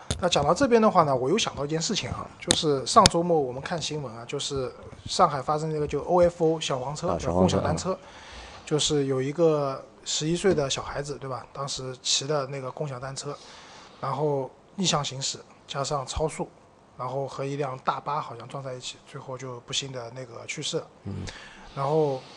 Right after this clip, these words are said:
Speaker 1: 他的父母呢，就是说现在就是索赔，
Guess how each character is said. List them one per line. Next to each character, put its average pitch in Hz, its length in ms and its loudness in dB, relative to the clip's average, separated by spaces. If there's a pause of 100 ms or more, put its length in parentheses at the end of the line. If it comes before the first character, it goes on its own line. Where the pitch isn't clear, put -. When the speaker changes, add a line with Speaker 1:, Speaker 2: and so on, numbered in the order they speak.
(640)
Speaker 1:
他 170 140 0
的 165 100 4
父 190 180 0
母 139 140 -2
呢， 127 220 -4
就 135 120 -4
是 131 120 -6
说 135 360 -2 (140)
现 156 220 -4
在 131 180 -2
就 139 140 -4
是 127 200 -8
索 123 240 -8
赔， 139 380 6